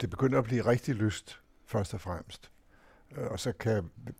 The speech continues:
så kan man jo få nogle, øh, kolde regnbyger og, og, og også lidt sne, hvis man er uheldig. Men i det store hele, så er det lyset, der vokser og vokser. Det kan man mærke hver dag i april.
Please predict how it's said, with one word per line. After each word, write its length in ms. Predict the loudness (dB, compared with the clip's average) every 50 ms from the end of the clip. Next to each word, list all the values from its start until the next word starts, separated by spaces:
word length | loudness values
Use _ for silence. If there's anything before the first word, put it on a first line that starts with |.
| -18 -20 -14
så 140 | -12 -10 -6
kan 180 | -4 -2 0
man 100 | 2 2 2
jo 60 | 0
få 200 | 2 2 2 2
nogle, 440 | 4 2 2 2 2 0 -2 -2 -4
øh, 60 | -4
kolde 340 | -2 0 2 2 4 4 4
regnbyger 600 | 2 2 0 0 -2 -2 0 0 0 0 0 0 -2
og, 280 | -2 -2 -4 -6 -6
og, 440 | -4 -2 -2 -2 -2 -2 -6 -6 -8 -8
og 120 | -10 -12 -12 _ -12
også 260 | -4 -2 -2 -2 -2 -4
lidt 120 | -6 -6
sne, 280 | -4 -2 0 0 0 0 -2 -8 -12 -10
hvis 200 | -10 -10 -6 -4
man 140 | -2 0 0
er 60 | 2
uheldig. 400 | 2 2 0 -2 -2 -4 -6 -4
Men 180 | -4 -2 0 -2
i 40 | -2
det 100 | -2 -4
store 320 | -2 2 6 6 8 8
hele, 220 | 8 8 6 4 2
så 140 | 4 6
er 80 | 6 8
det 180 | 8 6 6 6
lyset, 500 | 6 6 6 6 4 2 0 0 2 2
der 80 | 2 4
vokser 380 | 4 4 4 2 0 -4 -2
og 140 | 0 2 2
vokser. 320 | 2 2 0 0 -4 -6
Det 80 | -4 -4
kan 100 | -2 -2
man 140 | -2 0 0
mærke 260 | 0 0 0 -2 -2
hver 180 | -2 -2 -2 0
dag 260 | 0 0 0 0 0
i 80 | -2 -4
april. 420 | -4 -4 -4 -4 -4 -4 -6 -10